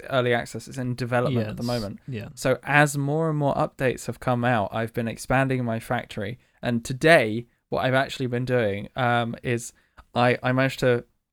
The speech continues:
Speaker 1: I found a good method for me to be able to make a lot of money quickly. Completely legitimate. It's just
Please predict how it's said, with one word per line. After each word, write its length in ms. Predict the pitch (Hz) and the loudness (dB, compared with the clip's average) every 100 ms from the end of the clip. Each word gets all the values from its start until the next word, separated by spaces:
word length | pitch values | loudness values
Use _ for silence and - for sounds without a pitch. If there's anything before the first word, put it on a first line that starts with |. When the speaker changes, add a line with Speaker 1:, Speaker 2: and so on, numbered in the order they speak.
| - | -8
Speaker 1:
I 60 | 139 | -2
found 420 | - 156 180 180 | 2 4 4 2
a 40 | |
good 220 | 156 165 | 2 2
method 420 | 156 135 - 131 123 | 2 0 2 -2 -2
for 140 | 139 | -2
me 160 | 127 123 | -2 -2
to 100 | 143 | 0
be 120 | 139 | 2
able 180 | 123 123 | 2 0
to 100 | 127 | 0
make 220 | 127 123 | 0 2
a 40 | |
lot 240 | 123 113 - | 2 0 -2
of 100 | 120 | -2
money 280 | 117 113 113 | 0 0 -2
quickly. 540 | - 123 - 101 110 _ | -2 -4 -2 -4 -4 _
Completely 420 | - 143 175 165 151 | -2 4 4 4 4
legitimate. 640 | 135 127 127 - 113 107 | 2 4 2 0 -2 -4
It's 140 | - 123 | -4 -4
just 300 | 131 - | -4 -4